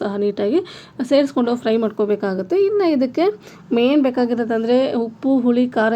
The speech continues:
ಇದ್ರೇನೆ, ಆ, ಬಿಸಿಬೇಳೆ ಬಾತ್ ಅನ್ನೋದಲ್ವ. ಹಾಗಾಗಿ ಹುಣಸೆಹಣ್ಣನ್ನು ಸಹ ನೆನೆಸಿಟ್ಕೊಂಡಿದ್ದೆ.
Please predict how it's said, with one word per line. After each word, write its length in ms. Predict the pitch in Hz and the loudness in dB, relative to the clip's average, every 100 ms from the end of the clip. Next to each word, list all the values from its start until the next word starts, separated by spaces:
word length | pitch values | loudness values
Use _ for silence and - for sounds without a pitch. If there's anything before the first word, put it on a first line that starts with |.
| 220 | 0
ಇದ್ರೇನೆ, 480 | 208 214 214 220 320 359 - - - | 0 -2 0 2 0 0 -12 -12 0
ಆ, 40 | 226 214 | 2 2
ಬಿಸಿಬೇಳೆ 360 | 220 254 233 226 214 | 0 0 0 0 -2
ಬಾತ್ 140 | 214 | -2
ಅನ್ನೋದಲ್ವ. 400 | 208 202 196 202 269 | -2 -2 -2 -2 0
ಹಾಗಾಗಿ 400 | 247 220 220 208 226 | 0 0 -2 -2 -2
ಹುಣಸೆಹಣ್ಣನ್ನು 500 | 220 208 240 226 226 220 | -2 -2 -2 -2 -2 -4
ಸಹ 160 | 214 240 | -4 -2
ನೆನೆಸಿಟ್ಕೊಂಡಿದ್ದೆ. 720 | 226 247 269 - - 214 202 | 0 0 0 -4 -4 -2 0